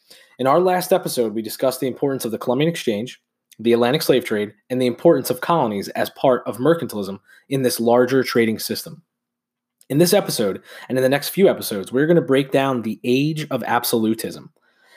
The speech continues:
I've gone back and forth as to what is the best way to do this. At first, I thought that it would be best to do a longer episode and try to cover all the nations in that single episode. But then I thought to myself that if, if you, the listener, are trying to use this to study,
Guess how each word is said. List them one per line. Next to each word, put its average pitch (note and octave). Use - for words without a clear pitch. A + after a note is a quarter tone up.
I've C3+
gone F3+
back E3
and D3
forth C#3+
as A#2+
to B2
what A#2+
is A#2+
the A#2
best A#2+
way B2
to G#2
do G#2+
this. D3+
At B2+
first, E3+
I D#3
thought C#3+
that C3+
it B2+
would A#2+
be A#2
best B2
to B2+
do A#2
a G#2+
longer A#2+
episode D#3
and A2+
try A#2
to A2+
cover A#2+
all B2
the A#2+
nations B2
in A2+
that G#2+
single B2+
episode. E3
But C#3
then D3+
I D#3
thought D3+
to D#3
myself C3+
that B2
if, A2
if A2+
you, E3+
the D#3
listener, D3
are A#2
trying B2+
to -
use B2
this A2+
to G#2+
study, G2+